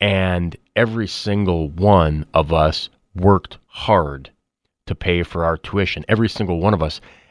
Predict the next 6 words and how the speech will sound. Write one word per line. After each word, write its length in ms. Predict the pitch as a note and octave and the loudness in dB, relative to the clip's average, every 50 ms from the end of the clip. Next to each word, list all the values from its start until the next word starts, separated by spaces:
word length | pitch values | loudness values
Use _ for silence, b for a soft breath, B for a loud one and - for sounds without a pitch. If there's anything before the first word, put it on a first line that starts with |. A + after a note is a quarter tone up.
| b - | b -2
made 340 | E2+ F#2+ F#2+ F#2+ F#2 D#2+ - | 0 2 2 2 0 -4 -8
sacrifices. 1200 | - - - - G2+ F#2 G#2+ - - F#2 D#2+ - - D2+ C#2 C#2+ - - - C2+ C#2 - - - _ _ _ _ _ _ _ _ _ | -16 -16 -10 -4 -2 -2 -2 -2 -4 -8 -14 -12 -12 -12 -12 -12 -12 -12 -12 -12 -12 -14 -18 -20 _ _ _ _ _ _ _ _ _
And 460 | - F#2 F#2+ F#2 F2+ F2 E2+ F2 E2 - _ _ _ _ | -2 0 2 2 2 2 0 -2 -6 -8 _ _ _ _
part 200 | - - C#3 E3+ | 0 2 2 4
of 140 | - A2+ E2+ | 2 0 0
my 240 | F#2 F2+ E2+ D#2+ D#2 | -2 -2 -2 -4 -4